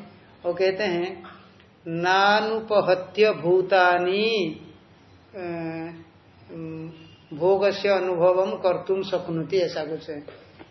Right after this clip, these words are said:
भूतानि न अनुपहत्य, अर्थात भूतों को आघात नहीं पहुंचा करके आप भोग नहीं कर पाएंगे।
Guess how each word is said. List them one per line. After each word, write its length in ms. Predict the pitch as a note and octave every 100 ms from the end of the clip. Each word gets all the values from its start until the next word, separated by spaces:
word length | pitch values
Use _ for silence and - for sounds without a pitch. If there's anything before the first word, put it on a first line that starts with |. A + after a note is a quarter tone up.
| - C#3+
भूतानि 1080 | C#3 F#3+ G#3 A3 A3 A3 A3 A3 A#3+ B3+ G#3
न 120 | F3 G3+ A#3 A#3
अनुपहत्य, 720 | F#3+ F#3+ A3 A#3 F#3+ G3+ -
अर्थात 400 | G3 F3 E3 G3+
भूतों 640 | F#3 D3 E3 G3 G3+ A#3 A3+
को 220 | A#3 B3
आघात 640 | F#3 D#3+ D#3+ D#3+ G#3 -
नहीं 600 | A3 D#3 D#3 D3 G3+ G3+
पहुंचा 420 | - F3+ F#3+ B3
करके 480 | G#3+ G#3+ F3+ F#3+ E3 E3 - - - _
आप 180 | E3 G3+
भोग 480 | A3+ D3 E3+ G#3+ G#3
नहीं 260 | F#3 G#3
कर 180 | - F#3
पाएंगे। 400 | - D#3 D3 D3